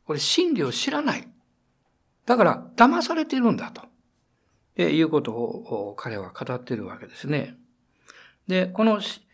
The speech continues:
イエス様の真理がイエスにあるということを私たちが知っていく。つまり、えー、その教えですね。その内容というものを、えー、体験していく中で、もう一度二十一節に戻りますけど、えー、パウロは二つの大切なことを言っています。一つは、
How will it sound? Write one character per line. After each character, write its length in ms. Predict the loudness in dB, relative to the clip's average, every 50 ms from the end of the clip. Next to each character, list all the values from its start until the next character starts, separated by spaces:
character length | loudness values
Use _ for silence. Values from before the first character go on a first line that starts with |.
| _ _ _
イ 160 | -2 0 2
エ 80 | 2 2
ス 120 | 0 -2
様 280 | 0 4 4 4 6 6 6
の 360 | 6 4 2 0 -4 -6 -12 -12
真 460 | -10 -8 -6 -6 0 0 2 4 4
理 80 | 4 6
が 100 | 4 4
イ 140 | 4 4 2
エ 80 | 0
ス 120 | 0 2 0
に 140 | 2 2
あ 100 | 2 2
る 140 | 2 0 -4
と 140 | -2 -2 -2
い 40 | -2
う 40 | 0
こ 100 | -2 -4
と 160 | -2 -2 0
を 40 | 0
私 280 | 0 0 -2 -4 -4 -6
た 80 | -8
ち 120 | -10 -8 -10
が 100 | -10 -8 -8 -8 -8
知 180 | -8 -10 -10 -10
っ 20 |
て 200 | -8 _ -2 -2
い 60 | -2
く。 140 | -2 -4 -8
つ 100 | -4 -2
ま 140 | 0 0 2
り、 240 | 0 -2 -4 -6 -8 -18 -20 -20 -20 -20 _ _
え 60 | -10
ー、 20 | -4
そ 140 | 0 0
の 180 | 2 2 2 2
教 240 | 0 0 0 -2 -4
え 40 | -4
で 100 | -6 -6
す 100 | -8 -6
ね。 140 | -6 -6 -8 -12 -18 -20 _
そ 160 | -2 0 2
の 100 | 4 4
内 300 | 6 6 6 6 6 6
容 180 | 6 6 4 4
と 140 | 0 0
い 60 | 0 2
う 40 |
も 140 | 0 0 0
の 100 | 0 -2
を、 180 | -2 -4 -6 -12 -20 -20 _ _ _ _ _
え 140 | -6 -4 -4
ー、 80 | -4 0
体 240 | 2 4 4 4 4
験 220 | 0 0 0 -2
し 40 | -2
て 80 | -4 -4
い 40 | -4
く 100 | -2 -6
中 240 | -6 -6 -6 -8
で、 180 | -8 -6 -8 -6 -6
も 140 | -6 -6 -6
う 20 |
一 80 | -4 -4
度 60 | -4
二 140 | -4 -4 -4
十 120 | -4 -6
一 80 | -6 -6
節 180 | -6 -6 -4
に 60 | -4
戻 180 | -4 -2 -2 -4
り 60 | -4
ま 100 | -4 -6
す 100 | -8 -10
け 60 | -8
ど、 260 | -2 0 0 -2 -2 -6 -16 -20 -20 -20 _ _ _ _
え 180 | -6 -6 -6 -6
ー、 60 | -4 2
パ 120 | 4 4
ウ 40 | 6
ロ 80 | 4
は 60 | 2 2
二 260 | 0 0 -2 -2 0
つ 100 | 0 0
の 140 | 0 0 0
大 180 | 0 0 0
切 100 | 0 0
な 100 | 0 0
こ 80 | -2 -4
と 100 | -6 -8
を 20 |
言 100 | -8 -8
っ 20 | -8
て 100 | -8 -8
い 20 |
ま 100 | -8 -8
す。 60 | -12
一 220 | -14 -6 -4 -4 -4
つ 140 | 0 2
は、 260 | 4 4 4 2 0